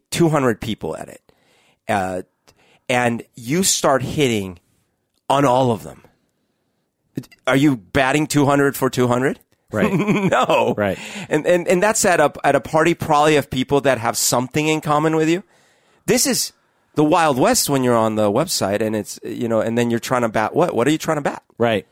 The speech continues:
Speaker 2: And rejection hurts.
Speaker 1: Yeah.
Speaker 2: Whether it's online dating or in-person dating, it, it hurts to be dumped.
Speaker 1: Yeah.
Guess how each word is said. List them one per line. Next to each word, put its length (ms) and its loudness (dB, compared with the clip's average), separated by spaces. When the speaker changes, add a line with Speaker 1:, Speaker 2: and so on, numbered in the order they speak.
Speaker 2:
And 500 0
rejection 460 0
hurts. 460 -2
Speaker 1:
Yeah. 200 -6
Speaker 2:
Whether 360 4
it's 180 0
online 560 0
dating 320 0
or 120 0
in-person 540 -4
dating, 380 -10
it, 160 -4
it 120 -2
hurts 320 -4
to 80 -4
be 160 -2
dumped. 480 -6
Speaker 1:
Yeah. 160 -12